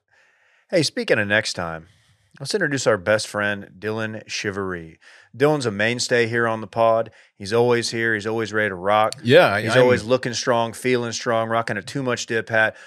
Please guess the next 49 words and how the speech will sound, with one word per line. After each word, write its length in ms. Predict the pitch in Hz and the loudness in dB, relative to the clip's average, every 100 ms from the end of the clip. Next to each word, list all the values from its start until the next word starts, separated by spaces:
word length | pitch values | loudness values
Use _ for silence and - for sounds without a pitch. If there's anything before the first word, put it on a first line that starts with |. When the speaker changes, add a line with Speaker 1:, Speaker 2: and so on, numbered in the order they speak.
| - | -4
Speaker 1:
Hey, 120 | 175 135 | -2 2
Dylan, 320 | 113 113 113 | 2 0 0
man, 240 | 120 117 | 0 2
welcome 240 | 120 139 156 | 2 0 -4
to 60 | |
the 80 | 110 | -6
show. 340 | - 127 120 80 | -2 0 0 -2
Speaker 2:
I 160 | 107 | -2
am 100 | 135 | -2
a 100 | 123 | -2
very 340 | 101 113 107 98 | 0 0 0 -2
normal, 800 | 98 107 110 107 101 98 95 | -6 -4 -4 -4 -4 -4 -6
regular 460 | 73 101 107 101 101 | -6 -6 -4 -6 -8
host 420 | - 110 113 - | -6 -6 -6 -10
of 240 | - 98 87 | -12 -12 -10
this 160 | 95 | -6
show, 380 | - 98 98 98 | -4 -4 -4 -4
and 80 | 90 | -8
despite 440 | 85 - 98 90 | -10 -2 -2 -2
being 320 | 95 95 90 | -8 -8 -10
introed 480 | 85 95 - 92 85 | -12 -10 -2 -2 -2
after 400 | 90 95 - 95 | -2 -2 -4 -6
our, 340 | 85 85 82 _ _ _ | -4 -6 -8 _ _ _
our 100 | - | -8
guest, 540 | 87 92 95 - - - _ _ _ _ - | -4 0 0 -2 -8 -16 _ _ _ _ -10
which 160 | 98 | -2
is 100 | 95 | -2
always 280 | 90 90 85 | -2 -6 -8
fun 240 | - 85 85 | -10 -12 -10
for 160 | 85 | -10
me. 300 | 82 78 78 _ - | -8 -8 -12 _ -4
Speaker 1:
Uh, 100 | 254 | -4
the 60 | |
people 280 | 175 208 180 | 0 0 2
wanna 260 | 170 160 147 | 2 2 0
know 220 | 139 104 | 0 0
who's 240 | 123 120 | -2 -6
replacing 500 | 120 - 117 110 107 | -8 0 0 0 -4
Dave, 300 | 101 110 98 | -2 0 0
who's 200 | 101 104 | -4 -6
Speaker 2:
Uh, 40 | 101 | -6
Speaker 1:
replacing 360 | 104 104 - | -4 -4 -4
Speaker 2:
I 20 | 95 | -8
don't 60 | |
Speaker 1:
Will. 60 | 107 | -4
Speaker 2:
think 180 | 165 160 | -4 -2
anyone 240 | 151 127 | -2 0
really 200 | 120 113 104 | 0 -2 -2
knew. 420 | 117 113 95 | -2 -2 -4